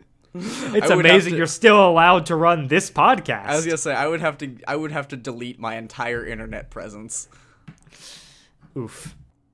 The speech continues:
Speaker 2: Which, you know, I think the internet would probably be, you know, to gain from that, but also <laughs>
Speaker 1: But you would be to lose.
Speaker 2: It's true.
Speaker 1: Um, so,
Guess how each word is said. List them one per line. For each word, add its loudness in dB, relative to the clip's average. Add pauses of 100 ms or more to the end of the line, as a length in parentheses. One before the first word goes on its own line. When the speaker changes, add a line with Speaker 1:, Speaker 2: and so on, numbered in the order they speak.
(120)
Speaker 2:
Which, -8
you -8
know, -8 (180)
I -8
think -6
the -2
internet -4
would -12
probably -8
be, -10 (400)
you -10
know, -10 (380)
to -8
gain -8
from -6
that, -6
but -10
also -6 (260)
<laughs> -20
Speaker 1:
But -14
you 2
would 6
be -4
to -8
lose. -6
Speaker 2:
It's -16
true. -10
Speaker 1:
Um, 2 (320)
so, 0